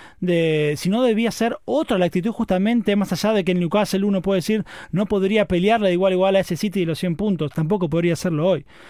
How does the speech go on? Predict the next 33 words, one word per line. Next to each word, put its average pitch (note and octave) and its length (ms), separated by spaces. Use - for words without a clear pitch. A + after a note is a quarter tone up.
Bueno, F#3 280
el F3 140
Newcastle G#3+ 320
volvió F#3 160
a G3 40
repetir G3 440
y F3+ 160
en E3 80
casa G3 320
lo E3 100
mismo G#3 260
este E3+ 120
fin F3+ 120
de E3+ 100
semana F3 420
ante E3+ 260
el E3+ 120
Chelsea. F#3+ 500
Evidentemente C4 640
yo A#3 100
creo A3+ 160
que E3+ 120
sí. G#3 260
Hablamos G3+ 400
de F3+ 60
tres F#3 160
partidos, A#3+ 420
me F#3+ 140
mencionaron F#3 420
el F3 100
Wolves G3 320
City, A3 460
eh, E3 600